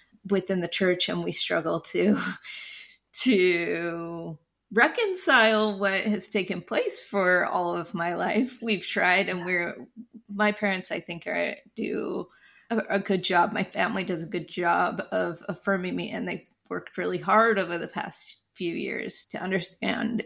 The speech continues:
and affirm. But then you have these systemic problems. Can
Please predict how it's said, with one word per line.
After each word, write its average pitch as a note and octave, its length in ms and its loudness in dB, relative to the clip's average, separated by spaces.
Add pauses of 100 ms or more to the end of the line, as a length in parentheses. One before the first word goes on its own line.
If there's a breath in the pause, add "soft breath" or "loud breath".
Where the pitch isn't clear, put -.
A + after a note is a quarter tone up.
and - 400 -6 (100)
affirm. F3+ 580 0 (440 soft breath)
But G3+ 220 2
then G3 240 2
you G#3 100 4
have F#3+ 340 -2
these A#3+ 300 -2
systemic A3+ 720 0
problems. A3+ 800 2
Can C#4+ 320 4